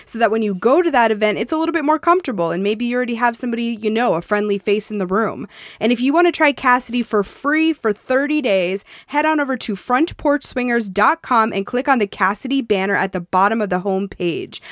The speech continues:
Again, that will get you thirty days of all access to try it out risk-free when you go to front porch swingers dot com and click on the Cassidy banner at the bottom of the home page. We'll see you there.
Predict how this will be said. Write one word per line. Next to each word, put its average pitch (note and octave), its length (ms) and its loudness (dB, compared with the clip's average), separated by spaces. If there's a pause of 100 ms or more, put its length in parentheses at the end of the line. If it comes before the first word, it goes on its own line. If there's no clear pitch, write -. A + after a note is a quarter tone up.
(160)
Again, A#3 320 0
that A#3+ 180 2
will G#3 100 -2
get G3 160 -2
you G3 120 -6
thirty D#4 580 -2
days A3 400 0
of F#3 220 -6
all B3 380 2
access A3 460 -2
to F3+ 100 -8
try A3+ 300 0
it B3+ 180 0
out G#3 220 2
risk-free G3 840 -4 (260)
when G#3+ 120 0
you G#3 80 0
go G3+ 140 4
to F3 60 2
front C4+ 280 0
porch E4+ 220 2
swingers C4+ 340 -2
dot B3 240 2
com A3 260 2
and F3+ 140 -6
click A3+ 220 -4
on A3 120 0
the F3+ 80 -4
Cassidy B3 460 0
banner G3 320 0
at F3 160 -2
the E3+ 80 -8
bottom F#3+ 340 0
of G#3 60 -2
the F#3+ 80 -2
home F#3+ 220 -2
page. - 80 -18 (500)
We'll C4 100 -4
see D#4 180 -2
you E4+ 40 -2
there. F#4+ 320 0